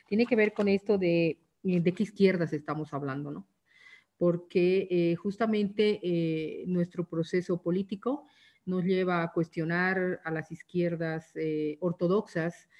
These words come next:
que piensan en los procesos de la revolución y la construcción del Estado y la sociedad de una manera bastante lineal, ¿no?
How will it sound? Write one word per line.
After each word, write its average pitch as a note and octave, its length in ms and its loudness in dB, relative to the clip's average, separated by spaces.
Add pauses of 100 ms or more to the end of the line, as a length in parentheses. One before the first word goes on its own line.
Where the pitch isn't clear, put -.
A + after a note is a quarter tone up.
(200)
que D#3+ 120 -2
piensan F#3 720 -2
en E3 120 -4
los D#3+ 120 -4
procesos E3+ 460 -4
de F3 80 -4
la D#3+ 100 -4
revolución D#3 560 -4
y F3 60 -4
la D#3 100 -6
construcción D#3 720 -10
del D3+ 140 -4
Estado D3+ 320 -6
y F3+ 40 -4
la F#3+ 140 -4
sociedad D#3+ 380 -8
de D#3+ 80 -8
una D#3 100 -8
manera D3+ 400 -8
bastante D3 540 -8
lineal, D3 440 -8
¿no? F3+ 200 -14